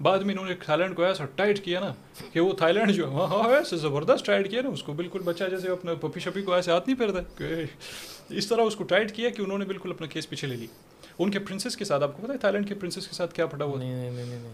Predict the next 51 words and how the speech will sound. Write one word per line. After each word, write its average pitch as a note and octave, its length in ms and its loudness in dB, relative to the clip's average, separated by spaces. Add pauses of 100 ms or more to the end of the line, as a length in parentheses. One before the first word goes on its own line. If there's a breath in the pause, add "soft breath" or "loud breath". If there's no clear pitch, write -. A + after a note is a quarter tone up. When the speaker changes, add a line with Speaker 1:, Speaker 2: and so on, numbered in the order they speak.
Speaker 1:
ویکسین E3 280 0
لگائے، A3 220 2
کوما F#3+ 200 0
میں، F#3+ 140 -6
کوما F#3 260 0
میں D#3+ 120 -2
چلے C3 160 -2
گئی۔ C#3+ 100 -6 (1900)
Speaker 2:
رائل B2+ 180 0
فیملی B2 280 -4
سے A#2 120 -8
کوئی G2+ 120 -8
تھا؟ - 140 -10
Speaker 1:
ہاں، E3+ 340 -6
کہیں G3+ 220 0 (120)
پرن-، E3 260 -6
پرنسس D3 280 -6
تھی۔ C3+ 120 -10 (400)
Speaker 2:
پرنسس۔ G2 560 -16 (300)
Speaker 1:
کئی B3 240 4
ٹائم B3 220 6
تک B3 140 -2
کوما E3+ 220 2
میں F3+ 120 0
تھی۔ E3+ 140 2 (1080 loud breath)
ڈاکٹر F3 300 4
شاکٹر B3+ 300 0
ادھر B3+ 180 -2
ادھر B3 140 -4
سے A#3 120 -6
بلا F3+ 220 2
رہے A#3 120 4
ہیں A#3 40 -2
سارے G#3 380 0
امریکن، F#3+ 460 -4
کوئی F#3 140 -6
کیا، F3 180 2
کوئی E3+ 160 -4
کیا، D#3 140 0
وہ D#3+ 80 0
سارے E3+ 200 0
کہہ E3 100 0
رہے D#3+ 80 0
ہیں D#3+ 80 -2
بھائی D#3+ 180 -2
یہ D#3 160 -2
کووڈ C#3 280 -2
سے - 80 -6
کوئی C3 160 -6
تعلق C#3+ 280 -2
نہیں، G#3+ 100 -6